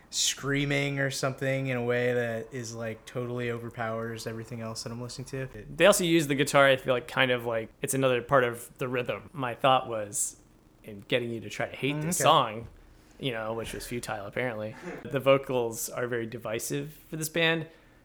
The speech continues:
Speaker 2: because I think the tone, right? Extremely nasal tone vocals.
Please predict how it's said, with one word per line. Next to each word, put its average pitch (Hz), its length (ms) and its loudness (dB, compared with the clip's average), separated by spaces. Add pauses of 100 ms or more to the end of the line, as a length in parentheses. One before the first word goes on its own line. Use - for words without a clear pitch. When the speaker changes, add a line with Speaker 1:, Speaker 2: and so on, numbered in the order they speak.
(100)
Speaker 2:
because 127 760 2
I 139 40 0
think 147 200 -2
the 123 80 -4
tone, 113 380 -8
right? 110 240 -12 (140)
Extremely 123 500 -4
nasal 117 680 -4 (220)
tone 117 360 -4
vocals. 104 800 -10